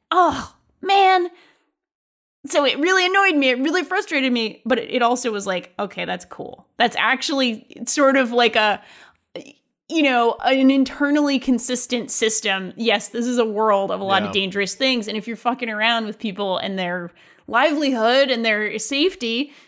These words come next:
Speaker 1: bad shit can happen." And it's actually kind of, you know, it has a lot of sort of value in fiction
Speaker 2: Hmm.
Speaker 1: in the world.
Speaker 2: Is that, like, almost, we almost were talking about, like, uh, like,
Speaker 1: <laughs>
Speaker 2: uh, diegetic, uh,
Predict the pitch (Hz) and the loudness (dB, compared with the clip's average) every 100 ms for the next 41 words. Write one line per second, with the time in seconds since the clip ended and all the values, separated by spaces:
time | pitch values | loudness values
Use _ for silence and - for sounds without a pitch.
0 | _ _ - 233 294 269 370 359 359 359 | _ _ -6 -2 0 0 -2 -4 -4 -2
1 | 415 440 247 220 220 254 269 269 320 262 | -2 0 -2 0 0 0 0 0 -2 0
2 | 285 247 214 - 277 220 208 214 - 143 | 0 0 -4 -2 2 2 0 -4 -6 -6
3 | 214 240 240 233 214 - 208 196 165 202 | -6 -4 0 0 0 -2 -6 -4 -2 0
4 | 190 160 190 - 185 - 175 160 180 175 | -2 -4 -6 -6 -8 -6 -6 -6 -10 -12
5 | 147 - - - _ _ _ - - - | -10 -10 -12 -16 _ _ _ -20 -20 -20
6 | - 165 156 214 165 160 143 156 156 151 | -12 -6 0 0 0 -4 -4 -4 -4 -6
7 | 147 113 143 143 143 131 151 131 139 120 | -6 -4 -4 -4 -8 -8 -4 -4 -4 -6
8 | 113 101 104 107 101 101 98 _ _ - | -6 -6 -8 -6 -4 -6 -10 _ _ -8
9 | 104 - - _ _ - - _ _ _ | -4 -4 -8 _ _ -20 -20 _ _ _
10 | - 110 107 120 117 110 110 117 123 - | -8 -6 -2 0 0 -2 -4 -6 -8 -14
11 | - _ 101 107 107 110 | -20 _ -12 -8 -8 -8